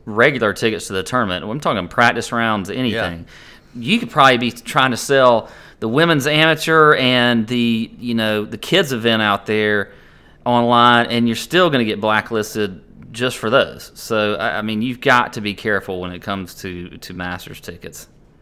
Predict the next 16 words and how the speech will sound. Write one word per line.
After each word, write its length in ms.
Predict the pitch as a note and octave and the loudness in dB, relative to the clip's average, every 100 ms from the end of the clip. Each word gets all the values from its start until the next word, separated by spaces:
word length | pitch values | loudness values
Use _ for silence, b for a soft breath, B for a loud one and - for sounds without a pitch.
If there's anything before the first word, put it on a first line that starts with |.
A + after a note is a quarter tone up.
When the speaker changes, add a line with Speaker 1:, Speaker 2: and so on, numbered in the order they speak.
| _ _ _ b b b b b b - | _ _ _ b b b b b b -8
Speaker 2:
The 100 | B2 | -2
old 180 | F3 C#3+ | 0 2
rumors 400 | C#3+ D#3+ D3+ B2+ | 2 2 0 -2
that 120 | A#2 | -8
circulate 640 | - C3 C3 B2+ A#2 A#2 | -6 -4 -4 -4 -4 -4
in 120 | - G#2+ | -4 -8
Augusta 440 | F#2+ G2+ G2+ G#2 | -8 -8 -10 -12
around 340 | F#2+ F2+ F2 | -10 -10 -10
Masters 420 | E2+ D#2+ D#2 E2+ E2+ | -12 -14 -14 -18 -16
Week. 220 | D#2+ D#2+ | -14 -14
It's 160 | F#2+ | -12
a, 180 | G2+ F#2 | -10 -10
it's 160 | G#2+ - | -10 -10
an 80 | G#2 | -6
annual 460 | - B2+ C3 A#2 | -2 0 0 -2
tradition 580 | G#2+ A2 F#2 F2 F#2 D#2 | -4 -8 -8 -10 -12 -14